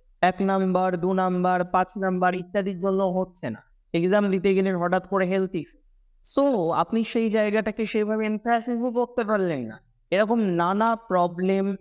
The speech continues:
আপনি ফেস করছেন। এই জায়গাটায় আমি মনে করি কিছুটা পজিটিভিটির মাত্রা থাকবে। অন্তত পক্ষে সেটি হচ্ছে, যদিও, আহ, মোটামুটি মধ্যকালীন সময়,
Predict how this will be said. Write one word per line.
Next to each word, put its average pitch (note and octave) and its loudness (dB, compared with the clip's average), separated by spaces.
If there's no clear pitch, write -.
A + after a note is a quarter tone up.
আপনি D#3 -4
ফেস E3+ -4
করছেন। - -8
এই G#3 2
জায়গাটায় A3 0
আমি G3+ 0
মনে F#3+ 0
করি F#3 -2
কিছুটা F#3 0
পজিটিভিটির F3+ 0
মাত্রা E3 0
থাকবে। D3 -2
অন্তত D#3 0
পক্ষে F3+ 0
সেটি F3 0
হচ্ছে, G3+ -2
যদিও, F#3 0
আহ, B2+ -4
মোটামুটি G3 0
মধ্যকালীন G#3+ 0
সময়, D#3 -2